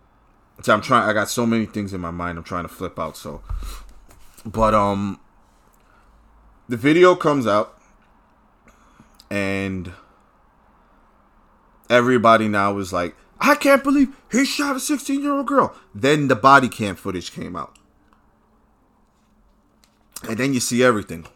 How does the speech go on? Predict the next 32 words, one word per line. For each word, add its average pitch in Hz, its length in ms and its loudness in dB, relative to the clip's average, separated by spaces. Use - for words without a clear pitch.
You 107 160 -6
see 117 360 -2
the, 95 500 -2
the 110 140 -2
dude 143 520 4
who, 127 300 2
um, 98 520 -2
kicks 147 240 -4
the 131 80 0
girl 131 300 6
in 113 80 0
the 101 80 -2
head 110 260 0
after 127 280 2
the 113 80 0
cop 123 260 4
already 113 280 2
arrived 107 360 0
to 117 80 -4
the 101 80 -4
scene 113 240 -2
and 98 100 -6
told 107 160 -2
everybody 101 440 0
to 90 60 -4
relax, 87 420 -4
kicks 156 200 0
the 123 100 -2
girl 113 300 4
in 101 100 -4
the 90 100 -6
head. 95 220 -2